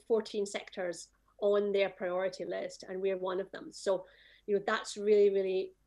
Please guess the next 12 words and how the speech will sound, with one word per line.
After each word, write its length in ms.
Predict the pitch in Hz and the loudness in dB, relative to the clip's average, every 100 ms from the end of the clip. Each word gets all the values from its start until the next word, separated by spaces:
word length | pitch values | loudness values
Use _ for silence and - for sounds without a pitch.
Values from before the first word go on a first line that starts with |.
| _ - | _ -18
it's, 180 | - - | -18 -10
it's 200 | 233 233 | -8 -4
a 40 | 233 | -2
massive 540 | 226 226 233 - 190 | 2 2 0 0 0
win. 520 | 190 196 196 - 226 233 _ _ _ _ _ | 0 0 -2 -4 -8 -12 _ _ _ _ _
Um, 420 | 214 208 208 220 - - 233 | -2 0 0 -2 -10 -8 -4
and 160 | 247 | 0
then 380 | 240 254 269 277 - _ _ _ _ _ _ | 2 4 2 0 -6 _ _ _ _ _ _
from 160 | 302 277 | 4 4
a 60 | |
practical 520 | 262 254 247 320 330 339 | 2 0 0 -2 -2 -2
perspective, 580 | 339 - 339 - 349 | -4 0 -2 0 -4